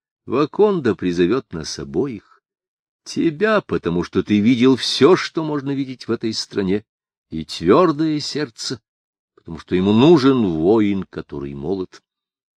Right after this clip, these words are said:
У Пауни не будет времени исполнить перед бледнолицым свой сыновний долг.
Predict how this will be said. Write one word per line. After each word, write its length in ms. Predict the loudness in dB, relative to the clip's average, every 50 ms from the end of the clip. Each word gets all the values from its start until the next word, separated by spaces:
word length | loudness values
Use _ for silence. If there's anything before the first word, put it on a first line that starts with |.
| _ _ _
У 140 | -12 -12 -12
Пауни 640 | -10 _ -6 -4 -2 0 2 2 2 2 0 -2 -6
не 160 | -6 -6 -6 -6
будет 440 | -4 -4 -6 -4 -4 -8 -8 -8
времени 580 | -8 -2 0 2 2 2 0 0 0 0 0 -2
исполнить 640 | -2 -4 -8 -10 _ 2 2 2 2 0 -2 -4 -6
перед 220 | -4 -4 -4 -4 -4
бледнолицым 800 | -2 -2 -2 0 0 -2 -4 -2 -4 -4 -8 -8 -8 -8 -8 -8
свой 300 | -8 -8 -6 -4 -4 -6
сыновний 580 | -6 -8 -10 -8 -6 -4 -4 -4 -6 -8 -10 -6
долг. 420 | -4 -4 -4 -4 -6 -14 -20